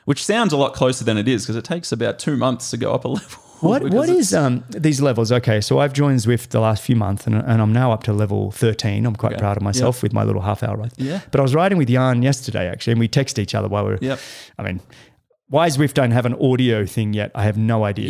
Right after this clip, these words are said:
Speaker 1: Yeah,
Speaker 2: I get
Speaker 1: yeah.
Speaker 2: riding with my mates, and I, here I am texting him, and I'm out of breath trying to keep up with him. And I asked him, "What level is he on?" And he didn't reply because he must, that must be, like,
Speaker 1: I think
Speaker 2: a
Speaker 1: he's level fifty.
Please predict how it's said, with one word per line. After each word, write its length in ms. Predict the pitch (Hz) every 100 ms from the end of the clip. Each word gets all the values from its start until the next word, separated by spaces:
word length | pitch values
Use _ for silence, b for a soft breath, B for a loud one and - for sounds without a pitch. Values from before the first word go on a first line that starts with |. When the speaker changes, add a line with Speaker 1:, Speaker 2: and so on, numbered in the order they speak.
| 156
Speaker 1:
Yeah, 60 | 123
Speaker 2:
I 20 |
get 140 | 123 160
Speaker 1:
yeah. 60 | 151
Speaker 2:
riding 160 | 156
with 120 | 160
my 100 | 139
mates, 480 | 131 135 120 131 - -
and 200 | 139 123
I, 120 | 131
here 120 | 135
I 160 | 131 123
am 120 | 110 -
texting 340 | - 147 - 104
him, 140 | 113
and 80 | 113
I'm 80 | 113
out 140 | 123
of 100 | 110
breath 240 | 120 117 -
trying 180 | 113
to 60 | 110
keep 160 | - 113
up 140 | 139
with 80 | 101
him. 160 | 104 120 B B B B B _
And 160 | 143 147
I 100 | 156
asked 260 | 202 180
him, 400 | 208 208 123 -
"What 240 | 135 160 160
level 500 | 147 139 135 160 _ _
is 120 | 117
he 120 | 139
on?" 120 | 135 107
And 100 | 117
he 80 | 127
didn't 220 | 139 120
reply 480 | 117 - 139 98 104
because 180 | 110
he 60 | 110
must, 260 | 117 110 123
that 100 | 120
must 220 | 110 -
be, 260 | 110 104
like, 140 | 107 143
Speaker 1:
I 20 |
think 140 | 208
Speaker 2:
a 20 | 208
Speaker 1:
he's 140 | 180
level 200 | 135 120
fifty. 500 | - 117 - 101 -